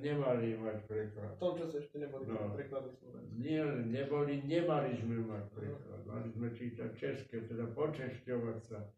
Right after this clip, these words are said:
Speaker 1: veľmi tak, ako tí vojaci, preto o tom hovorím. Teraz, e, ja som potom, teda nemali sme mať ani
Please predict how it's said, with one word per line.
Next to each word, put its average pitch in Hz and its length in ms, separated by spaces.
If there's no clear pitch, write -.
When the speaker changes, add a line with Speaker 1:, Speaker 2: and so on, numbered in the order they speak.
Speaker 1:
veľmi 127 480
tak, 139 340
ako 127 300
tí 123 160
vojaci, 131 560
preto 123 340
o 123 140
tom 120 240
hovorím. 110 500
Teraz, 143 460
e, 131 340
ja 123 220
som 135 400
potom, 131 560
teda 123 340
nemali 156 480
sme 131 240
mať 127 280
ani 127 400